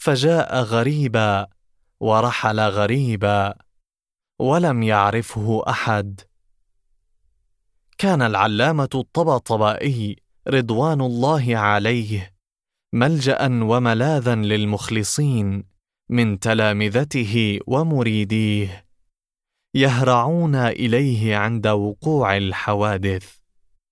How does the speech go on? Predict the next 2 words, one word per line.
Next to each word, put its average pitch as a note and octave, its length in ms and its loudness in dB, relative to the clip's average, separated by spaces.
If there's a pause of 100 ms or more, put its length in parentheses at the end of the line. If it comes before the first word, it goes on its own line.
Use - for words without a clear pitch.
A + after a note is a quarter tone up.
(440)
وكالمصباح C#3 1000 0
المضيء B2+ 840 0